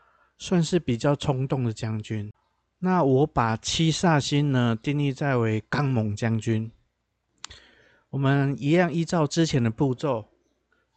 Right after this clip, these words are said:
一步一步来分析。首先呢，我们要先了解四将。四将呢，简单的说就是四个将军。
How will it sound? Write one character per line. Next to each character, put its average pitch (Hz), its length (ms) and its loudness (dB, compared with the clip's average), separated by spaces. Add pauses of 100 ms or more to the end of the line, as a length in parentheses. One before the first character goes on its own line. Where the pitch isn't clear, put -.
一 135 60 -8
步 165 220 2
一 143 60 4
步 156 180 0
来 113 180 2
分 120 240 0
析。 117 420 -6 (840)
首 135 220 0
先 202 340 0
呢， 175 180 0
我 131 80 -2
们 127 140 -2
要 160 100 -2
先 156 360 -4
了 131 240 2
解 110 240 -4
四 - 280 0
将。 120 320 -2 (840)
四 220 240 2
将 202 260 6
呢， 165 140 4
简 139 220 2
单 160 120 2
的 151 80 2
说 156 220 0
就 156 160 -2
是 151 80 0
四 - 180 -2
个 135 120 0
将 131 280 -2
军。 131 300 2